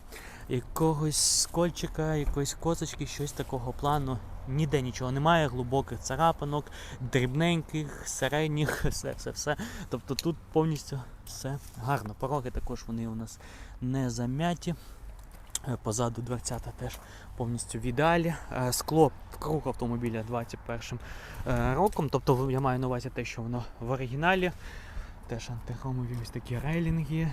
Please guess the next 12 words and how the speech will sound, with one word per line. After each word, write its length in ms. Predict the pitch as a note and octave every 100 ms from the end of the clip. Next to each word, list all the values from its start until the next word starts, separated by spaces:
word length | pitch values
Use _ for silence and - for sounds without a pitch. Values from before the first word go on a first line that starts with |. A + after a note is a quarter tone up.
| -
не 160 | B2+ A#2+
покоцані, 600 | A#2+ - D#3 D#3 D3+ C3+
тут 220 | B2+ -
нічого 380 | A#2+ - A#2+ B2
ніде 300 | B2 A#2 A#2+
не 200 | A#2+ C3+
возилося, 680 | D#3 A#2 C3+ E3 D3 - A2
дах 260 | A#2+ A#2+ - - - -
без 260 | A#2+ B2+ A#2
м'ятинок, 420 | C3+ B2 A#2+ A2+ A#2+
без 320 | A#2+ - - - -
царапинок. 640 | C3 D3 F3 E3+ D#3 -